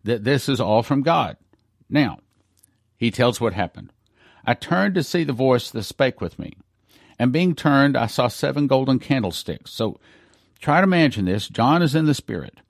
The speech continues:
He's worshiping on the Lord's day. All of a sudden, he hears this voice. This voice says all of this before John can even turn around. So it was not a voice like you're hearing right now from me. This was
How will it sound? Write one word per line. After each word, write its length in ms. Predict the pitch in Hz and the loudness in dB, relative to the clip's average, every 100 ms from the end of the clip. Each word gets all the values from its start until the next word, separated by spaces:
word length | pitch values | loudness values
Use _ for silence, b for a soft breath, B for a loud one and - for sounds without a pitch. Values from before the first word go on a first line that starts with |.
| _ _ B B _ | _ _ B B _
He's 240 | 135 101 | 2 4
worshiping 580 | 95 160 - 160 165 156 | 4 2 2 -2 0 0
on 120 | 156 | 2
the 80 | 147 | 2
Lord's 320 | 147 143 - | 2 0 -2
day. 340 | 101 87 - - - | -8 -10 -10 -16 2
All 140 | 147 | 4
of 80 | 180 | 4
a 40 | |
sudden, 260 | 160 160 151 | 2 0 0
he 100 | 147 | 0
hears 400 | 127 151 156 139 | 0 -2 -2 -2
this 220 | 139 123 | -2 -2
voice. 500 | - 143 127 - - b b b b | -4 -4 -4 -6 -20 b b b b
This 240 | 110 156 | 0 2
voice 540 | - 156 165 127 107 - | 0 0 2 2 -2 -10
says 460 | - - 143 131 - - | -8 0 2 2 -2 -4
all 320 | 123 143 170 | 0 4 4
of 160 | 185 165 | 4 2
this 420 | 165 110 117 - _ _ _ _ - | 2 0 -2 -8 _ _ _ _ -4
before 360 | 120 - 151 | -2 2 2
John 420 | 123 147 147 135 | 2 2 2 2
can 240 | 113 123 - | -2 -6 -4
even 360 | 131 135 123 | -2 -2 -2
turn 280 | 123 - 123 | -4 -4 -2
around. 500 | 117 113 90 64 - _ b b b | -2 -2 -4 -8 -18 _ b b b
So 220 | - 170 147 | -6 -2 -2
it 80 | |
was 200 | 147 135 | -2 -4
not 260 | 147 185 190 | -2 0 2
a 40 | |
voice 500 | 143 127 131 135 - - | 0 0 2 0 -2 -10
like 320 | - 127 120 - | 0 0 0 -2
you're 100 | 110 | 0
hearing 360 | 120 113 104 | 0 0 0
right 200 | 107 80 | -2 0
now 160 | 101 98 | -2 -2
from 220 | - 110 | -2 -2
me. 260 | 123 85 - b b b b - | 0 -2 -8 b b b b -6
This 340 | 87 160 - | 0 2 2
was 200 | 160 139 | -2 -2